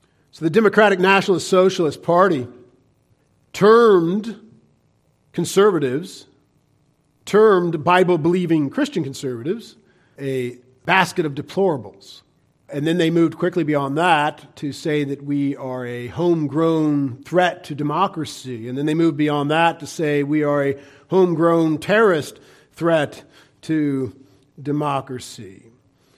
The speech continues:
And then they moved beyond that to say that we are white Christian nationalists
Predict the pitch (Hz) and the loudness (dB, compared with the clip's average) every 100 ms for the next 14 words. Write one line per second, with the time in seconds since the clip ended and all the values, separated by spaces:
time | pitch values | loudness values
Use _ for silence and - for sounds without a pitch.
0 | _ 165 196 208 214 160 190 170 170 170 | _ 2 4 6 4 4 4 6 4 6
1 | 269 262 170 - 165 - 180 175 160 160 | 6 6 2 -2 -4 2 4 4 2 0
2 | 156 160 185 165 156 147 151 196 196 180 | -2 0 2 4 2 0 2 4 4 0
3 | - 202 - 190 160 143 151 175 254 277 | 0 0 2 0 2 0 0 2 4 4
4 | 240 175 143 110 - - - | 2 0 0 -4 -14 -18 -20